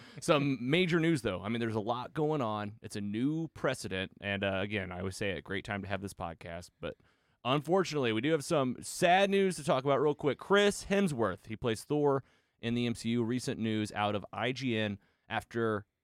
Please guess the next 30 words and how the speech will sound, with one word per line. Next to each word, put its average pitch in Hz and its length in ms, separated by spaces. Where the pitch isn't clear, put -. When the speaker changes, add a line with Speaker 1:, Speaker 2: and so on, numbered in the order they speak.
Speaker 1:
the 110 320
show 170 300
that 175 140
he 160 160
did, 120 220
Limited, 117 500
with 110 200
National 127 340
Geographic 110 720
and, 101 540
uh, 98 100
I 98 100
think, 101 160
believe 110 180
on 117 100
Disney 104 220
Plus, 92 320
Speaker 2:
Is - 40
it - 40
Speaker 1:
he 113 120
discovered 120 640
through 127 140
his 117 140
genealogy 107 600
that 98 220
he 98 280
has 98 640
a 98 220
high 135 240
probability 110 720